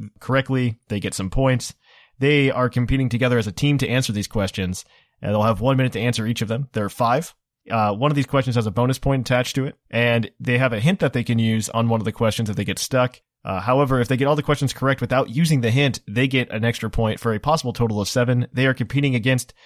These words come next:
their fellow co-host in a race to thirty points to win a shirt from TeePublic, from the Puckle TeePublic store. This segment is also brought to you by Anime Gravy, where you can go pick up a bunch of cool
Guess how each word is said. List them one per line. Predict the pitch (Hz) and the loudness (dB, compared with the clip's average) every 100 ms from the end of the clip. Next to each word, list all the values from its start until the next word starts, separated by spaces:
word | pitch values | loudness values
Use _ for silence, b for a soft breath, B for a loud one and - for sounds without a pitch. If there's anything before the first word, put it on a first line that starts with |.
| b - | b -10
their | 104 170 180 131 110 - | 0 4 4 4 0 -2
fellow | 139 127 | 2 2
co-host | 117 120 120 117 - | 2 2 2 0 -2
in | 117 | -2
a | 107 | 0
race | 131 135 | 0 0
to | 117 | -4
thirty | - 147 143 113 | 0 2 2 0
points | 123 117 117 - b b b _ | 0 0 -4 -12 b b b _
to | - | 0
win | 123 139 147 123 | 2 4 2 2
a | 131 127 123 - | 0 2 0 -4
shirt | - - 190 151 | -6 0 2 0
from | - 127 | 0 0
TeePublic, | 110 160 143 147 139 104 - - | 2 0 2 0 2 -2 -4 -4
from | 117 | -2
the | 107 | 0
Puckle | 127 120 | -2 -2
TeePublic | 120 110 123 131 101 | -2 0 2 0 -2
store. | - 98 95 - b b | -4 -2 -2 -8 b b
This | 117 120 | -4 2
segment | 170 160 135 | 2 2 2
is | 143 | 2
also | 139 131 | 2 2
brought | 113 123 - | 2 2 2
to | 120 | 0
you | 113 | 2
by | 120 117 104 | 2 2 2
Anime | 185 196 190 147 | 2 4 4 2
Gravy, | 139 165 147 90 | 2 2 0 0
where | 110 | 2
you | 123 | 2
can | |
go | 123 123 | 2 0
pick | 143 | 0
up | 135 | -2
a | 117 | -2
bunch | 131 117 | -2 -2
of | |
cool | - 131 113 | -2 0 2